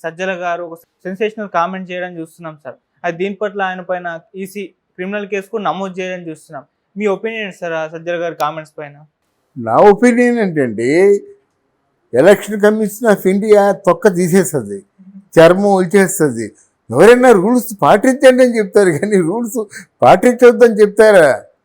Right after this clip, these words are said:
Speaker 2: తర్వాత, త-, తర్వాత ఏమో తలలు తెగుతాయి, రక్తపాతం జరుగుతుంది.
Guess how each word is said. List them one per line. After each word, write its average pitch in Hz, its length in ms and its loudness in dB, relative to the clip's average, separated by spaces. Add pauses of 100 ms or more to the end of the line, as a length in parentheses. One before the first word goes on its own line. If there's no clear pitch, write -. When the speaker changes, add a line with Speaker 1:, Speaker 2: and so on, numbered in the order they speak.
(360)
Speaker 2:
తర్వాత, 208 320 6
త-, 170 340 6
తర్వాత 208 360 4
ఏమో 220 200 2
తలలు 208 500 4
తెగుతాయి, 208 720 4 (640)
రక్తపాతం 208 720 4
జరుగుతుంది. 190 880 0